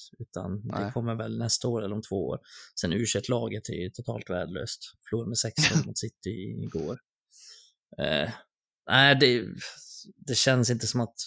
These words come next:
Speaker 1: jag vill nämna någon riktigt nu, men jag tycker att det är många i U arton som är ganska spännande. Men det är mer, det är svårt att säga nu liksom hur bra en fjort-, alltså det finns liksom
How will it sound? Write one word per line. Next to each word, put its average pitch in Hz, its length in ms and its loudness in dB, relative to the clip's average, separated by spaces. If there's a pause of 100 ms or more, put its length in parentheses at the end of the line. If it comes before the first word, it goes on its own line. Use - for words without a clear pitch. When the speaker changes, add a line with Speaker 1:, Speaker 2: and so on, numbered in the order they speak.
(1200)
Speaker 1:
jag 113 180 0
vill 113 180 2
nämna 117 400 4
någon 117 500 2
riktigt 107 340 -8
nu, 117 200 2
men 104 100 2
jag 113 140 -4
tycker 131 340 -2
att - 80 -6
det 117 60 -4
är 117 40 0
många 117 340 0
i 117 40 -2
U 117 240 -2
arton 110 240 -8
som - 140 -6
är 110 40 -4
ganska 113 260 -4
spännande. 120 640 0 (580)
Men 113 100 -2
det 113 100 2
är 117 180 2
mer, 117 400 0
det 117 120 -2
är - 20 2
svårt 117 340 0
att 113 60 0
säga 101 340 4
nu 113 260 4
liksom 98 380 -4
hur 110 220 -4 (420)
bra 117 260 8
en 104 180 4 (360)
fjort-, 120 380 0
alltså - 200 2
det 120 80 -4
finns 113 320 2
liksom 113 380 -4